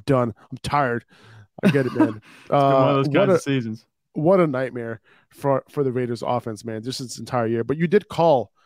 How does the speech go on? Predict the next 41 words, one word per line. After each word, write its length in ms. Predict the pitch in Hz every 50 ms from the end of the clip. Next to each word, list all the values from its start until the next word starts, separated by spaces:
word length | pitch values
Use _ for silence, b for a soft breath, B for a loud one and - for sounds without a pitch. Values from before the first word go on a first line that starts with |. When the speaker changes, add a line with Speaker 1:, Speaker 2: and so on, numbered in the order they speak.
| _ _ _
Speaker 1:
Josh 300 | - 151 143 143 139 -
Jacobs, 520 | - 147 139 - - 117 104 101 - - _ -
a 80 | -
bad 300 | 131 135 147 135 135 123
game 160 | 135 135 131 120
from 100 | 127 120
Josh 260 | 113 127 113 117 110
Jacobs 340 | - 127 123 - 117 101 -
this 160 | 113 - -
week. 160 | 120 107 98
You 80 | 110 117
did, 200 | 104 131 131 123 -
you 140 | - 147 139
did, 180 | 123 131 127 -
you 100 | - 143
did 140 | 127 135 120
call 200 | - 123 120 113
that. 160 | 101 101 - - _ _ _ _ _ _ _ _ -
So 80 | 127
Speaker 2:
I 60 | 120
Speaker 1:
nice 80 | 127 127
Speaker 2:
did. 60 | 127 123
Speaker 1:
job 140 | 113 104 107
on 40 | 95
that 120 | 98 -
one. 140 | 53 55 - - _ _ _ _ _ -
Speaker 2:
Thank 200 | 117 120 117 98
you. 120 | 98 87 - _ _ -
Uh, 180 | 175 175 175
I, 320 | 180 160 196 180 - 190 190
I've 100 | 185 160
been 160 | 196 190 170
wrong 240 | 160 160 160 151 147
many 220 | 147 151 151 139
times, 240 | 139 139 123 117 117
but 240 | - 131 143 143 143
I, 60 | 139
I 40 | 156
just 200 | 139 143 139 -
thought 180 | - 147 127 -
that 100 | 135 117